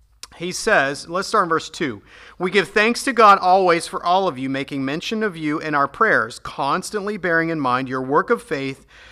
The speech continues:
and labor of love and steadfastness of hope in our Lord Jesus Christ, in the presence of our God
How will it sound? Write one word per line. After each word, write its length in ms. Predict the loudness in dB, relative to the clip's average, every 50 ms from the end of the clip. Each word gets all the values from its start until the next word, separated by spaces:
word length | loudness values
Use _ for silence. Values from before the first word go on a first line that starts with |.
| -20 -14 -6
and 300 | -4 -2 -2 0 0 2
labor 380 | 2 2 0 0 2 2 2
of 120 | 2 0 -2
love 320 | 0 2 2 2 2 0
and 220 | -4 -6 -6 -6 -6
steadfastness 1120 | -6 -8 -8 -6 -2 0 0 0 0 -2 -2 0 2 2 2 0 -2 -8 -10 -10 -10 -10
of 120 | -14 -14 -10
hope 340 | -6 -4 -4 -4 -6 -10 _ _ _ -20 -20 _ _ _
in 240 | -4 -2 0 0 0
our 340 | 2 2 4 4 4 2 -2
Lord 380 | -4 -4 -4 -4 -4 -4 -6 -6
Jesus 640 | -10 -10 -8 -8 -10 -10 -12 -12 -12 -12 -12 -12 -14
Christ, 800 | _ _ -16 -8 0 2 2 2 2 0 -8 -10 -14 -16 -18 _ _ _ _ _ -10
in 160 | -8 -6 -6
the 80 | -6 -8
presence 680 | _ -4 0 2 2 2 2 -2 -6 -8 -8 -8 -12
of 180 | -10 -10 -4 -2
our 220 | 0 0 0 -2
God 560 | -4 -4 -2 0 2 2 2 0 0 -2 -6